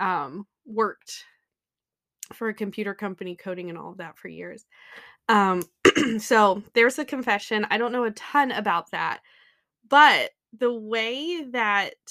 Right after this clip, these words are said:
Latin languages more easily fit into how computers were designed was so encumbering and such an obstacle to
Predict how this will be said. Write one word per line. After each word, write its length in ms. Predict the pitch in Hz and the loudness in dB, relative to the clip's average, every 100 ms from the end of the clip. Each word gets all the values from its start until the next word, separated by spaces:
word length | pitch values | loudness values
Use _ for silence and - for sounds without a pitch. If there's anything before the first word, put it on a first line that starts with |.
| - _ _ _ _ _ _ _ - | -20 _ _ _ _ _ _ _ -6
Latin 400 | 208 214 247 247 | 4 4 4 -4
languages 760 | 214 226 220 202 175 175 - - _ | -4 -2 -4 -6 -10 -10 -18 -20 _
more 460 | 196 202 214 233 233 | -10 -6 -2 -2 -4
easily 500 | 220 220 220 240 233 | -10 -10 -8 -8 -8
fit 400 | 220 - 233 220 | -12 -8 -8 -6
into 440 | 226 214 - 214 | -8 -8 -8 -10
how 300 | 202 - 196 | -10 -8 -8
computers 500 | 202 220 202 190 196 | -6 -10 -12 -12 -14
were 100 | 196 | -14
designed 680 | 185 185 175 185 190 226 302 302 - _ _ _ _ _ | -14 -12 -10 -10 -8 -8 -8 -12 -20 _ _ _ _ _
was 240 | 226 226 | 4 4
so 580 | - - - 247 226 233 247 | 2 -10 -4 2 4 4 0
encumbering 720 | 220 214 220 214 202 190 190 | -4 -6 -6 -4 -6 -8 -10
and 320 | 190 190 190 | -10 -10 -10
such 400 | - - 233 220 | -14 -8 -8 -4
an 100 | 220 - | -6 -2
obstacle 720 | 185 196 - 196 - 165 - | -4 -6 -14 -14 -12 -14 -14
to 520 | - - 208 196 190 | -14 -6 -4 -4 -6